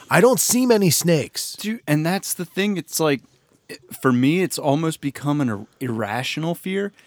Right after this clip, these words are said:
Speaker 2: because even this year from, let's say, 'cause snakes are cold-blooded, so they operate in, like, warm weather, right?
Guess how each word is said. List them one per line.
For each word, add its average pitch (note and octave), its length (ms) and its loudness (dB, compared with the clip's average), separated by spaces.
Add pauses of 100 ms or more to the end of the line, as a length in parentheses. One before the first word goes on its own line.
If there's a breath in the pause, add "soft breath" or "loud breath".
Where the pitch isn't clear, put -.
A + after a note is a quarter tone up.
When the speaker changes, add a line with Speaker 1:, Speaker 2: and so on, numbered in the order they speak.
(260 soft breath)
Speaker 2:
because C#3+ 640 -2 (260)
even F3 540 0 (500)
this C#3+ 480 0
year C3 480 0
from, A#2+ 340 -4
let's C#3 280 -4
say, B2+ 400 -2 (100)
'cause A2+ 320 -6 (180)
snakes - 480 -2
are A2+ 40 -10
cold-blooded, G#2+ 720 -4
so - 180 -6
they G#2+ 160 -2
operate G#2+ 580 -4 (200)
in, A2 240 -8
like, G#2+ 200 -14
warm A2+ 380 -2
weather, A#2+ 300 -4
right? C#3 280 -4